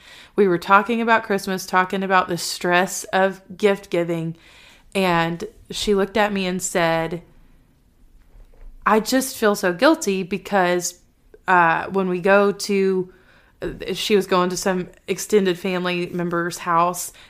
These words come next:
and they buy gifts for them. And she said, "I just, I can't afford to buy all of them gifts and it makes me feel guilty. I just wish that we didn't do that."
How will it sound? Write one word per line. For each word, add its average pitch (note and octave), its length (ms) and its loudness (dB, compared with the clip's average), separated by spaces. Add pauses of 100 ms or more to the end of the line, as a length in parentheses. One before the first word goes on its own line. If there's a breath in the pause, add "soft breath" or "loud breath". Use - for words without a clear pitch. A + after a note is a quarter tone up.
(120 soft breath)
and F3 320 -2
they F3 260 2
buy F3 320 4
gifts E3+ 320 -2
for E3+ 160 -4
them. E3 180 -2
And D#3+ 80 -6
she - 160 -8
said, E3 320 -4
"I E3+ 140 -2
just, G3 400 -2 (220 loud breath)
I G3 80 2
can't A#3 260 0
afford A#3+ 360 0
to G3+ 120 -4
buy G3+ 300 8
all F3+ 180 0
of F3 100 -2
them F3 160 -4
gifts A3+ 280 0
and G3 80 -4
it - 40 -6
makes F#3+ 220 -4
me F3+ 80 -4
feel F#3 180 -4
guilty. G#3 380 0
I E3 80 -2
just F3 260 -6
wish F3 240 -2 (320 loud breath)
that F3+ 140 0
we F3+ 100 0
didn't E3 340 -4
do B3 200 0
that." D3+ 360 -4